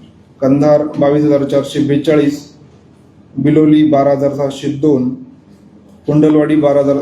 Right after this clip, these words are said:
एकशे त्रेसष्ट, मुदखेड एकवीस हजार सातशे एकोणपन्नास, लोहा तेवीस हजार सहाशे पन्नास आणि हिमायतनगर सतरा हजार तीनशे बत्तीस. मतदार केंद्रांची संख्या जी आहे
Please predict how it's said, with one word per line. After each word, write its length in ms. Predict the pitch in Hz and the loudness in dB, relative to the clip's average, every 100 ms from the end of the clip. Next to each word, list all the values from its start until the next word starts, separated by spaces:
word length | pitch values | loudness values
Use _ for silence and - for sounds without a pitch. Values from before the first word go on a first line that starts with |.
| 160 | -4
एकशे 200 | - 147 | -6 -6
त्रेसष्ट, 540 | 139 147 147 151 143 240 - - - - - - - - | -4 -4 -4 -6 -4 -4 -4 -10 -20 -20 -20 -20 -20 -8
मुदखेड 560 | 139 151 151 165 160 160 156 | 0 0 0 0 2 2 0
एकवीस 260 | 151 156 | 0 2
हजार 200 | 156 143 | 2 0
सातशे 420 | - 143 - - | 0 -4 -4 -4
एकोणपन्नास, 960 | 143 135 156 147 147 135 135 135 - - - - _ _ _ _ | -2 0 0 2 2 2 2 -2 -8 -20 -20 -20 _ _ _ _
लोहा 320 | 143 151 147 156 | -4 -2 0 0
तेवीस 320 | - 151 151 | 2 2 2
हजार 200 | 147 139 | 0 -2
सहाशे 300 | 147 139 143 | -4 -4 -4
पन्नास 440 | 147 135 139 135 | 0 0 0 -2
आणि 160 | 135 147 | -2 -2
हिमायतनगर 720 | 190 151 143 143 139 139 139 | -2 -2 -2 -2 -2 -2 -2
सतरा 280 | 139 - 135 | -2 -2 0
हजार 160 | 131 | 2
तीनशे 340 | 135 131 131 139 | 0 0 0 0
बत्तीस. 540 | 143 - 120 117 - - - - - - - - - - - - - - - | -2 -4 -4 -4 -8 -18 -20 -20 -20 -20 -20 -20 -20 -20 -20 -20 -20 -10 -2
मतदार 380 | 147 151 170 165 | 0 2 0 -2
केंद्रांची 760 | - - 165 160 160 160 170 | -6 -4 -2 0 0 0 -2
संख्या 320 | 165 160 160 | -2 0 0
जी 160 | 147 160 | 2 2
आहे 300 | 147 131 | 0 0